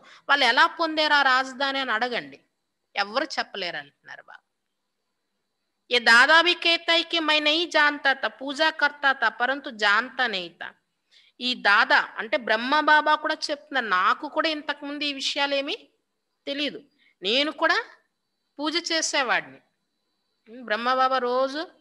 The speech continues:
నారాయణ్ణి పూజించేవారు కదా, కానీ ఆ నారాయణుడు ఎవరు, ఆయన రాజ్యం ఎలా సత్యుగంలో వచ్చింది, ఇవేమీ నాకు తెలియదు" అంటున్నారు బ్రహ్మ బాబా.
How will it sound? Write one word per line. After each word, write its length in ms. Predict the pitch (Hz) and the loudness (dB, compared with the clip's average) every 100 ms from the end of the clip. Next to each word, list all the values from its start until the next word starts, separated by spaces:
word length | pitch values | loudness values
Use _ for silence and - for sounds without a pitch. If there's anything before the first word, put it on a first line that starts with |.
| _ _ _ - | _ _ _ -4
నారాయణ్ణి 460 | 220 233 269 277 277 | 2 4 4 0 -4
పూజించేవారు 720 | 277 294 285 277 214 185 165 | -8 -8 -8 -6 -6 -6 -6
కదా, 340 | 143 - 139 _ _ _ _ _ _ _ _ - | -12 -18 -20 _ _ _ _ _ _ _ _ -2
కానీ 140 | 269 294 | 4 6
ఆ 80 | 254 | 6
నారాయణుడు 580 | 214 226 285 302 294 | 6 6 6 4 2
ఎవరు, 220 | 294 285 294 | 0 2 2
ఆయన 300 | 277 254 247 | 2 2 0
రాజ్యం 520 | 220 233 240 285 285 | 2 2 0 -6 -4
ఎలా 480 | 240 247 277 285 269 | -2 0 2 0 -2
సత్యుగంలో 680 | - 254 - 262 269 269 | -6 -8 -8 -8 -6 -4
వచ్చింది, 840 | 262 262 269 247 247 247 247 - _ _ - | -4 -6 -10 -8 -8 -8 -10 -20 _ _ -10
ఇవేమీ 340 | 247 269 330 | 0 0 2
నాకు 300 | 330 302 - | 0 -2 -6
తెలియదు" 320 | 277 277 247 | -8 -6 -4
అంటున్నారు 480 | 208 185 - 160 151 | -6 -6 -10 -8 -6
బ్రహ్మ 300 | 165 160 165 | -8 -8 -8
బాబా. 300 | 147 127 | -8 -12